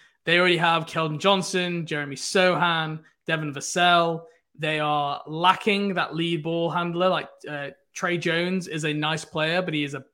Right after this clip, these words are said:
backup third guard. He is not a starting point guard in the N B A.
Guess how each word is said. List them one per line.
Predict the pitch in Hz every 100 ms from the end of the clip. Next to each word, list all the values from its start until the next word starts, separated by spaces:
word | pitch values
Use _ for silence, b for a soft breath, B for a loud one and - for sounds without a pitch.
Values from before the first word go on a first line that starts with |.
| -
backup | 156 - 165 -
third | 160 151
guard. | 151 165 165
He | 151
is | 139 131
not | 151 160 151 - b b b b
a | -
starting | - 165 147
point | - 190 170
guard | 175 175
in | 160
the | 143
N | 135
B | 139 156
A. | 160 156 156